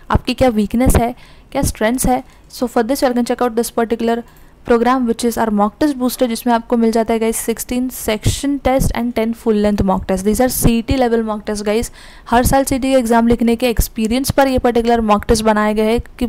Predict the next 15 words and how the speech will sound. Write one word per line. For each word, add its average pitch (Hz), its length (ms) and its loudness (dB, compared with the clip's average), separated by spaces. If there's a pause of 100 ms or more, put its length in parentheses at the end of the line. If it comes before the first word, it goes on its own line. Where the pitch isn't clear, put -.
(120)
most 240 220 2
expected 233 420 -2
questions 220 280 -2
आपको 254 280 0
क्या 214 180 2
देखने 202 300 2
को 262 160 0 (340)
मिलने 220 220 6
वाला 196 220 4
है। 190 160 -4 (960)
So 247 120 0
yes, 269 160 2
start 226 240 0
attempting 240 420 0
the 247 80 2